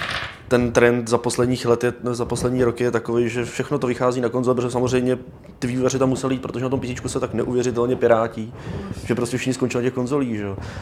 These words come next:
A teď, jestli jako je jediná nějaká jako velká hra, která měla jako nalákat lidi na to P C hraní, tak měl být ten nový Battlefield,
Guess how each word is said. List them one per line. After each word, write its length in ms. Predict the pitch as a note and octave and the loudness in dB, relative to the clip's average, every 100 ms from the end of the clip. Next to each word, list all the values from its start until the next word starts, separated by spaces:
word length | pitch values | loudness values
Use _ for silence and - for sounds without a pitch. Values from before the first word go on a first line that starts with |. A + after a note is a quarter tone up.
| - - | -8 -6
A 80 | |
teď, 300 | G2+ A2+ - | -4 -4 -2
jestli 280 | A2 G#2+ A#2+ | -2 0 -2
jako 200 | A#2+ B2+ | -2 4
je 200 | B2 A#2 - | 6 6 6
jediná 460 | A#2+ A#2 B2 B2 | 0 0 2 2
nějaká 340 | B2 A#2 B2 B2 | 4 4 4 4
jako 220 | A#2+ C3 | 4 2
velká 340 | A#2 A2+ B2 | 2 4 4
hra, 200 | A#2+ A#2+ | 6 4
která 500 | A#2+ A#2 A#2 A2+ A2 - | 2 4 6 6 4 -2
měla 320 | A2 A#2+ B2 | 0 4 6
jako 200 | A#2 B2 | 4 4
nalákat 380 | A2+ A2 A#2 A#2 | 4 6 4 0
lidi 160 | A2+ | 0
na 80 | A#2 | 0
to 100 | A2+ | -2
P 120 | A#2 A2 | -4 -2
C 140 | B2 | 0
hraní, 160 | A#2 A2+ | 0 0
tak 80 | |
měl 100 | B2 | 0
být 160 | A2+ G#2+ | 0 0
ten 100 | B2 | 0
nový 180 | A2 B2+ | 0 4
Battlefield, 600 | A2+ A#2 G#2+ G2+ F#2+ | 2 2 -2 -2 -2